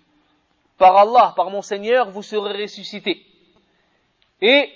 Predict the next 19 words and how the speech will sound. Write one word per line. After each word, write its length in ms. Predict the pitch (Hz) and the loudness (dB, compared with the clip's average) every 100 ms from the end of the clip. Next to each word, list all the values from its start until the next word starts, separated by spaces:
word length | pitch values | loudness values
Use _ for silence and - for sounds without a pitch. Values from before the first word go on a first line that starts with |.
| - _ _ _ - | -20 _ _ _ -8
on 140 | 226 | -6
vous 240 | 240 233 | -6 -2
informera 560 | 247 226 214 208 208 202 | -2 -2 -4 -4 -2 -2
de 100 | 196 | -4
ce 120 | 202 | -16
que 120 | 190 | -16
vous 160 | 185 165 | -16 -16
faisiez. » 400 | - 160 139 - _ _ _ _ _ _ _ _ _ _ _ 156 | -12 -12 -12 -18 _ _ _ _ _ _ _ _ _ _ _ -14
Et 60 | |
ceci 540 | 147 196 - 233 233 - _ _ _ _ _ _ _ _ - | -10 -10 -10 -10 -12 -16 _ _ _ _ _ _ _ _ -10
est 80 | |
facile 380 | 170 175 175 160 | -2 -2 -2 -10
pour 160 | 151 147 | -4 -4
Allah 240 | 151 135 | 0 0
tabaraka 460 | - 135 131 123 127 | -2 -2 -2 -2 -6
wa 100 | 117 | -6
ta'ala. 400 | 135 104 95 95 _ _ _ _ _ _ _ _ _ _ _ _ _ _ _ _ _ _ _ | -2 -2 -2 -6 _ _ _ _ _ _ _ _ _ _ _ _ _ _ _ _ _ _ _
أيها 240 | 202 208 202 | -2 0 0
الإنسان، 540 | 190 190 240 208 135 | -2 -2 4 4 4